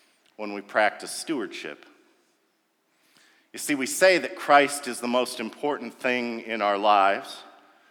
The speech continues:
We say that the work of the kingdom is very important. We pledge allegiance to Jesus.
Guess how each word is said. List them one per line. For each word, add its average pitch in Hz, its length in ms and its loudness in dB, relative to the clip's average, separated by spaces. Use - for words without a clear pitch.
We 127 100 -6
say 190 280 4
that 160 180 -2
the 127 80 -4
work 127 340 -2
of 110 120 -8
the 113 60 -10
kingdom 120 760 -4
is 107 180 -10
very 113 340 0
important. 92 760 -12
We 131 80 -4
pledge 175 400 4
allegiance 139 640 -4
to - 160 -12
Jesus. 104 840 -10